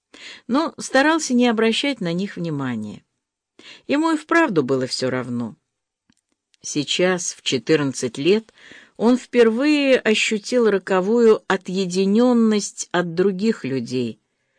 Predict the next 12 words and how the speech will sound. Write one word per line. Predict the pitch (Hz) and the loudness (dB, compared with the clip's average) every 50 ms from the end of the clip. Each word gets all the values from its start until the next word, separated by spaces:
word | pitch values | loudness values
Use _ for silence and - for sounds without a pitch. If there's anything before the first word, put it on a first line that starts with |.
| _ _ - - - - | _ _ -20 -20 -20 -14
словно | - - - 156 160 160 156 160 156 156 | -6 0 4 4 4 4 4 2 0 0
оказался | 151 - 156 151 143 139 156 165 170 160 - - 143 143 | 0 0 0 0 2 2 2 2 2 2 2 0 0 0
за | 135 147 147 | 2 0 0
незримой, | 151 151 143 131 120 131 143 143 175 202 214 196 165 143 131 120 113 - _ _ _ _ _ _ - | 2 0 0 -2 -2 -2 0 0 2 2 0 0 0 -2 -2 -4 -4 -8 _ _ _ _ _ _ -4
но | 123 135 127 | -2 -2 -2
прочной | - - 170 180 175 - - 175 170 160 | 0 0 0 0 0 -2 -4 -4 -6 -6
стеной, | - - - - 175 170 175 190 214 220 208 160 - - _ _ _ _ _ _ _ | -6 -8 -2 -2 0 0 0 0 0 0 0 -2 -6 -10 _ _ _ _ _ _ _
которую | - - 147 - 208 208 208 202 190 180 | -6 -6 -2 2 2 4 6 6 6 4
ни | 180 202 240 | 4 2 2
пробить, | 240 - - 185 180 170 151 131 135 151 180 220 226 220 - - - - _ _ _ _ _ | 2 0 0 2 2 2 0 0 -2 -2 -2 -2 -2 -4 -8 -10 -10 -10 _ _ _ _ _
ни | 127 127 139 143 | -2 -2 0 -2
перепрыгнуть. | 135 - 147 143 147 151 - - 170 196 220 202 151 127 120 117 - - _ - - | -2 -2 -2 -2 -2 -4 -4 -2 -2 0 0 -2 -4 -6 -8 -10 -12 -16 _ -20 -20